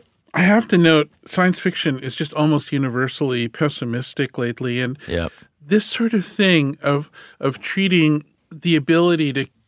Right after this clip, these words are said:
Speaker 1: communicate in new ways and to create art in new ways and to be creative in new ways, and that if that's our frontier, rather than learning how to go faster than light or in addition to or something,
Speaker 2: Mm-hmm.
Speaker 1: it's just such a more hopeful and interesting future. It's a future without bounds 'cause you could always get more creative.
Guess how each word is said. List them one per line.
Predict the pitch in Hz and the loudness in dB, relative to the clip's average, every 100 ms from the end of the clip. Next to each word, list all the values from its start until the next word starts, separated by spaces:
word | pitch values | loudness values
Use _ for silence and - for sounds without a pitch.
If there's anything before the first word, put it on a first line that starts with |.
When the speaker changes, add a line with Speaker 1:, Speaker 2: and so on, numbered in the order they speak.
| _ | _
Speaker 1:
communicate | - 170 156 151 160 156 151 123 120 - - | -6 -2 2 2 2 0 -2 -2 -2 -8 -10
in | 143 143 | -2 0
new | 135 | 0
ways | 131 127 123 120 - | 0 0 0 -2 -6
and | 123 | -10
to | 139 | -8
create | - 127 | -4 0
art | 127 127 | 0 -2
in | 139 | -4
new | 127 123 | -4 -2
ways | 120 120 117 | -2 -4 -6
and | 120 | -8
to | - | -8
be | 127 | -12
creative | - 147 135 131 | -8 -4 -4 -4
in | 127 | -6
new | 123 120 | -6 -4
ways, | 120 117 117 | -4 -4 -6
and | 120 123 - - - - _ _ | -6 -8 -12 -20 -20 -20 _ _
that | 160 147 147 _ - | 4 4 4 _ -2
if | 156 | 2
that's | 165 165 180 170 | 6 4 4 2
our | 143 | 2
frontier, | - 131 120 - 175 131 110 113 - _ - | 2 0 -2 2 4 4 2 -2 -10 _ -6
rather | 135 135 135 131 | 2 4 4 2
than | 120 131 120 123 117 - _ | 0 0 0 -2 -4 -12 _
learning | 135 131 127 | -4 -2 0
how | 131 | 0
to | 123 | 0
go | 127 | -2
faster | - 117 113 - 131 | 0 -2 -2 -2 -4
than | 123 | -2
light | 131 110 120 | 0 0 0
or | 120 | 0
in | 123 | 0
addition | 113 120 - 127 | 0 -2 -2 -4
to | - 113 | -2 -2
or | 113 | 0
something, | 127 117 123 | -2 -2 -4
Speaker 2:
Mm-hmm. | - - - - | -6 -12 -10 -4
Speaker 1:
it's | 156 - | -4 -2
just | 190 | -2
such | 233 247 | -2 2
a | |
more | 190 160 | 2 2
hopeful | - 165 - 156 | 2 -2 0 0
and | 123 135 | 0 -2
interesting | 139 151 - 131 120 | -4 -4 -4 -4 -6
future. | - 135 135 - 107 | -6 -6 -6 -4 -6
It's | - | -6
a | 147 | -6
future | 180 165 156 | -4 -4 -4
without | 143 123 - | 0 0 2
bounds | 147 143 117 117 | 2 2 2 -2
'cause | - 139 143 | -4 -6 -6
you | |
could | - 135 | -4 -2
always | 135 131 | -2 -2
get | - - | -4 -4
more | 117 | -4
creative. | 113 - 139 135 139 127 120 - | -6 -6 0 4 4 4 2 -2